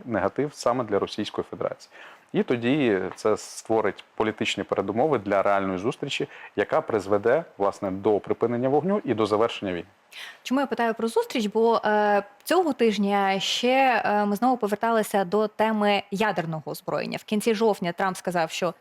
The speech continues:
Speaker 2: Сполучені Штати мають повернутися до випробувань. П'ятого листопада вже провели, а, випробування, е, неозброєної міжконтинентальної балістичної ракети. Про це повідомляють військово-, е, повітряні сили Сполучених Штатів.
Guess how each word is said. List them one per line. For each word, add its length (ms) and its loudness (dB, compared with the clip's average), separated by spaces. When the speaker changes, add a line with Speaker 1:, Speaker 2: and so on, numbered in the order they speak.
Speaker 2:
Сполучені 300 -2
Штати 240 -2
мають 300 -2
повернутися 640 0
до 120 -2
випробувань. 560 0
П'ятого 500 0
листопада 520 -2
вже 320 0
провели, 600 4
а, 140 2
випробування, 1080 2
е, 200 0
неозброєної 1000 2
міжконтинентальної 1160 0
балістичної 580 0
ракети. 300 -2
Про 140 -6
це 140 -4
повідомляють 520 -2
військово-, 460 -2
е, 100 0
повітряні 500 0
сили 500 2
Сполучених 440 -6
Штатів. 360 -2